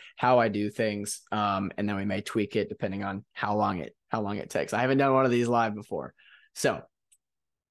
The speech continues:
we've got eight units, forty-eight units, twenty-four units. Units to renovate, let's just assume all of them.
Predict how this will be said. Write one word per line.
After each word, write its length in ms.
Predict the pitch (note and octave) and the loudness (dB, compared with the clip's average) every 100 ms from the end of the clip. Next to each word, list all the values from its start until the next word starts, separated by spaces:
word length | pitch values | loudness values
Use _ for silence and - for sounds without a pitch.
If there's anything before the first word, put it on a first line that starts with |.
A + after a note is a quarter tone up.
| _ _ - | _ _ -6
we've 140 | A2 | -2
got 180 | A2 G#2 | 0 2
eight 200 | - C#3+ | 4 4
units, 640 | B2 D3 C#3+ C#3 - - - _ - | 6 4 4 2 0 -6 -10 _ 2
forty-eight 380 | C3+ C3+ B2+ | 6 6 4
units, 540 | A2 B2 A#2+ - - - _ _ | 2 0 -2 -6 -10 -16 _ _
twenty-four 460 | - C3 B2 B2 A#2 | -2 0 0 2 2
units. 560 | A#2 A#2 A#2 - - _ _ _ _ _ _ _ _ _ _ _ _ _ - | 2 0 -2 -6 -10 _ _ _ _ _ _ _ _ _ _ _ _ _ 0
Units 320 | C3 D3 - | 2 2 2
to 100 | C3 | 2
renovate, 460 | B2 B2+ B2+ C3 - | 4 4 4 4 4
let's 160 | C3+ | 2
just 180 | F3+ E3+ | 2 0
assume 640 | C#3 - B2 B2+ C#3+ F3 - _ _ | 0 0 2 2 0 -2 -10 _ _
all 220 | G2+ G#2+ B2+ | -2 0 2
of 40 | |
them. 240 | D#3+ F#3 | 2 0